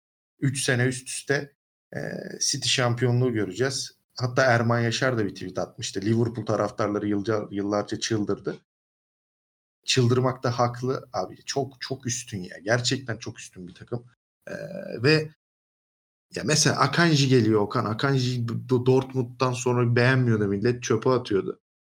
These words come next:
Geldiği nokta bu. Ake stoper diyorduk. Sol bekte oynadığı pozisyon. Dün forma giymiyor. Ya da atıyorum Stones.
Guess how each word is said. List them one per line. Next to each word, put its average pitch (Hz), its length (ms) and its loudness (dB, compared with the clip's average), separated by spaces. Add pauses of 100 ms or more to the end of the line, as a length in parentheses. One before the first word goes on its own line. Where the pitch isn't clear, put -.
(180)
Geldiği 117 380 4
nokta 117 340 2
bu. 107 200 0
Ake 123 280 2
stoper 120 520 -2
diyorduk. 113 260 -4
Sol 120 260 2
bekte 110 260 -2
oynadığı 113 360 0
pozisyon. 107 500 -6
Dün 113 220 -6 (120)
forma 120 340 -2
giymiyor. 82 340 -4 (360)
Ya 117 120 2
da 120 60 4
atıyorum 113 320 -2
Stones. 120 540 -2